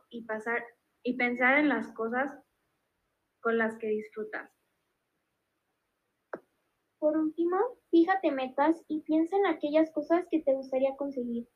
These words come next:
Speaker 2: Anota tu plan y no tengas miedo a estas ideas, ya que una vez que veas todo aquello que has logrado,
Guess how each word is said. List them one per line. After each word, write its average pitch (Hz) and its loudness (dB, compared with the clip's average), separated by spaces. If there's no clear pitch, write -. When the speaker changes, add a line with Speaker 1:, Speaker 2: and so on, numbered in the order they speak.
Speaker 2:
Anota 320 2
tu 285 0
plan 247 -2
y 294 -2
no 320 4
tengas 381 4
miedo 302 2
a 320 4
estas 294 -2
ideas, 240 -4
ya 277 -2
que 330 -6
una 330 0
vez 269 -2
que 254 -2
veas 247 -4
todo 294 -4
aquello 302 -6
que 262 -4
has 262 -2
logrado, 247 -6